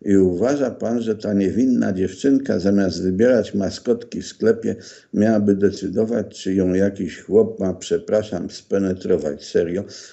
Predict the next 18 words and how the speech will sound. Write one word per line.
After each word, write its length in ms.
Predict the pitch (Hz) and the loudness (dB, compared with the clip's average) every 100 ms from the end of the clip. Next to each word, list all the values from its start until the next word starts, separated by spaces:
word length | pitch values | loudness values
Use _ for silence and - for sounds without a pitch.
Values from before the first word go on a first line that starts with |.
| _ - | _ -6
Proszę 260 | 147 143 | -2 -2
pana, 320 | 117 151 143 123 | -2 2 4 4
no 300 | 123 123 - - 117 | 2 0 -4 -10 -6
widać, 480 | 127 156 143 143 | -2 2 2 0
że 120 | 135 135 | -4 -6
pan 340 | 139 139 143 - - - - 95 - - 98 | -2 2 2 0 -16 -14 -12 -12 -14 -12 0
nie, 260 | 139 147 135 - - - | 6 8 6 0 -16 -10
nie 440 | 143 139 147 165 165 | -4 2 4 4 2
wiem, 260 | 131 120 | 4 2
czy 200 | 120 110 | 2 -4
pan 440 | 101 120 123 120 - - - 113 - - - - - 113 120 | -2 0 2 0 -2 -10 -6 -6 -4 -2 0 0 -2 0 6
miał 380 | 127 135 131 | 8 8 6
do 100 | 123 | 4
czynienia 520 | 123 - 160 254 135 101 | 2 4 6 6 6 2
kiedyś 440 | 113 104 101 101 | 0 2 2 0
z 160 | 104 104 | -2 2
dwunastoletnimi 1000 | 113 104 104 - 101 101 - 101 104 95 | 4 4 2 2 4 4 2 4 4 4
dziewczynkami. 840 | 101 101 - 92 - 92 78 - | 2 0 -4 -4 -4 -4 -6 -10